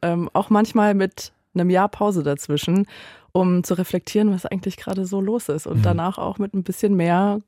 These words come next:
Speaker 1: Klarheit, äh, wieder in den nächsten Tag zu gehen.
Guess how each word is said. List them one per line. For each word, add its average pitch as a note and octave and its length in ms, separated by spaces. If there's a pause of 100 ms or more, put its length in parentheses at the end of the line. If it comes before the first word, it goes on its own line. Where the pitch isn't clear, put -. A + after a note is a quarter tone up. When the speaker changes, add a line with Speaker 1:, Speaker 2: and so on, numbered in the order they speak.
Speaker 1:
Klarheit, F3 760
äh, G3 180
wieder F#3+ 400
in F#3+ 80
den F#3+ 120
nächsten F#3 280
Tag - 240
zu C#3+ 80
gehen. D3 240